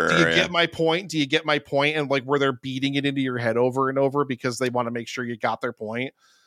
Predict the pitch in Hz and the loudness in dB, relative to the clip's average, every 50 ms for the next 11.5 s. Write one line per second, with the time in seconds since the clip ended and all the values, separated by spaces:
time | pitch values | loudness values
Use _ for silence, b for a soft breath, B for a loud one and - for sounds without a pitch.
0 | b b b - 147 156 - 107 127 143 156 151 139 104 78 - - 156 151 156 | b b b -4 -2 0 2 2 2 2 2 2 2 0 0 0 0 0 2 2
1 | 156 160 156 - 160 160 160 160 160 160 - 160 160 170 170 151 139 117 113 127 | 0 0 0 0 0 0 0 0 0 0 0 2 2 2 0 0 -4 -6 -4 -2
2 | 127 127 113 - - 123 135 139 139 135 131 120 127 127 127 120 113 - 127 120 | -2 -2 -2 -4 -6 -2 0 0 0 -2 -2 -4 -4 -4 -4 -6 -4 -2 -2 -2
3 | 120 110 - 117 - - - 120 113 113 107 107 101 95 - 113 101 101 101 98 | -2 -2 -4 -6 -6 -4 -2 -2 -2 0 -2 -2 -4 -4 -6 -6 -6 -4 -4 -4
4 | 92 95 98 - 104 101 95 98 95 101 104 - _ _ _ _ _ _ _ - | -4 -4 -6 -6 -6 -6 -6 -6 -8 -8 -10 -12 _ _ _ _ _ _ _ 0
5 | 104 127 220 - - - 87 78 73 76 82 87 90 - - - - 85 82 90 | 0 0 0 0 -2 -2 -2 -2 -2 0 0 0 0 -2 -6 -6 -4 -2 -2 0
6 | 87 71 - 69 57 52 58 69 69 _ _ _ _ _ _ - - - 92 87 | -2 -4 -6 -8 -10 -10 -12 -14 -16 _ _ _ _ _ _ -18 -8 -6 -4 -4
7 | 80 80 71 69 - - 247 330 320 302 - - 67 - 214 233 277 - - 269 | -2 -2 -2 0 2 2 2 4 2 2 2 2 2 2 2 2 2 2 2 0
8 | 233 - 165 151 - - - - - 233 196 226 254 - - - - 233 233 233 | 2 2 0 0 0 -4 -14 -4 0 2 2 2 0 -4 -8 -8 -6 -2 0 0
9 | 240 247 254 240 - 262 254 240 - 269 262 254 247 262 254 269 262 - - 277 | 0 0 0 -2 -2 -2 -4 -2 -2 -2 -2 -2 -2 -4 -4 -4 -6 -6 -8 -8
10 | 269 269 277 285 - _ b b b b b b - 69 - 131 120 92 78 73 | -8 -8 -8 -10 -14 _ b b b b b b -4 0 2 2 4 2 2 2
11 | 73 78 151 160 214 277 - 78 76 | 2 4 4 2 2 2 0 -2 -2